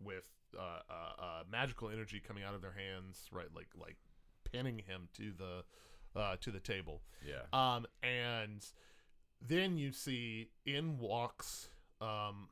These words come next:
Speaker 1: and you swear that you see, like, this figure just sort of form from ash, like, sand, like, dark sand sort of just, like,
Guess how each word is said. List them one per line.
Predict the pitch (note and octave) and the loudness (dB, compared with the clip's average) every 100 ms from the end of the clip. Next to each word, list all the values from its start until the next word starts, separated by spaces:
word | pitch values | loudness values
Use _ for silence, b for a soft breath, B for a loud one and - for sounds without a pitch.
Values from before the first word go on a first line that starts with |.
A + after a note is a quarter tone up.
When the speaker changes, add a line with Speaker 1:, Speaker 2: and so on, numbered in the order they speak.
| b b b - - - - - - - | b b b -20 -20 -20 -20 -20 -10 -2
Speaker 1:
and | C3 | 2
you | C3+ | 4
swear | - - - - - A#2+ D#3 F#3+ F#3 E3 | 2 2 6 6 6 0 2 6 8 8
that | B2+ B2+ | 4 -2
you | C3 B2+ | -2 -4
see, | - C#3 A#2+ A#2 - | -2 -2 0 -2 -6
like, | A#2+ G#2 - - - - - - B2 A2 | -6 -6 -8 -20 -20 -20 -20 -16 -10 -6
this | A#2+ - - - - | -4 -6 -10 -14 -10
figure | - D#3 D3+ | -2 0 2
just | C3+ G#2+ - | 0 -2 -2
sort | C3 A#2+ | 0 0
of | |
form | - - - B2+ C3 C3 C3 | -4 -12 -4 0 2 2 0
from | - G#2+ E2+ - | -2 -4 -4 -4
ash, | F2+ E2 - - - - b b b b | -4 -4 -6 -10 -12 -16 b b b b
like, | A2+ G#2+ | -2 -2
sand, | - - D#3 D3+ D3+ D3 C#3+ C3 | -2 0 4 4 6 6 4 2
like, | B2 G#2+ A2+ | -2 -2 2
dark | B2+ C#3 - | 6 6 4
sand | - B2 A#2+ A2+ | 0 2 2 2
sort | G#2+ A#2+ A2+ | 0 -2 -2
of | |
just, | G#2 A2 | -2 -2
like, | A2+ G2 | 0 -2